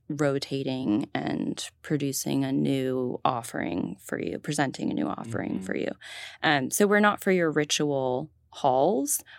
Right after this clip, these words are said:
Speaker 1: were really for introduction. And then the idea is that you could buy those things routinely in whatever way is convenient for you from whatever retailer you choose.
Speaker 2: So you're, you're featuring products that aren't only available through, like, a D two C direct-to-consumer model. Some of these,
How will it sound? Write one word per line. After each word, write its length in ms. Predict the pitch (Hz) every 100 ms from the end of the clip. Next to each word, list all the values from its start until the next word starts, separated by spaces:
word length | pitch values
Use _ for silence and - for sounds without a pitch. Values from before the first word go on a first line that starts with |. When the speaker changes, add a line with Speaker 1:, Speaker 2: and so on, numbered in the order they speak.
| _
Speaker 1:
were 180 | 170 151
really 360 | 151 143 139
for 520 | 135 - 143 135 127 -
introduction. 840 | 143 - 139 127 - - 208 226
And 160 | - 156
then 100 | 143
the 140 | 135
idea 320 | 131 135 131 131
is 100 | 131
that 120 | -
you 80 | -
could 120 | -
buy 140 | - 110
those 220 | - -
things 300 | - 139 131
routinely 500 | 135 - 143 139 139
in 120 | 139
whatever 340 | 175 165 143 135
way 180 | 131 131
is 140 | 127
convenient 560 | - 143 135 131 131 -
for 140 | 131
you 220 | 131 127
from 460 | - - 127 - -
whatever 580 | - 135 127 - - - - - - - -
retailer 500 | 175 143 - 131 110
you 240 | 117 -
choose. 440 | - - - - -
Speaker 2:
So 260 | - 151 143
you're, 400 | 143 151 147 127
you're 280 | 135 139 131 -
featuring 320 | 147 135 123
products 280 | 117 117 98
that 100 | 120
aren't 280 | 117 117 - -
only 360 | 139 139 135
available 480 | 110 104 95 90 95
through, 200 | 92 104
like, 140 | 92
a 40 | 92
D 200 | 87 92
two 120 | 95
C 360 | - 92 92 90
direct-to-consumer 640 | 98 92 - 98 95 90
model. 360 | 87 87 85 82
Some 180 | 117
of 40 | 110
these, 220 | 104 -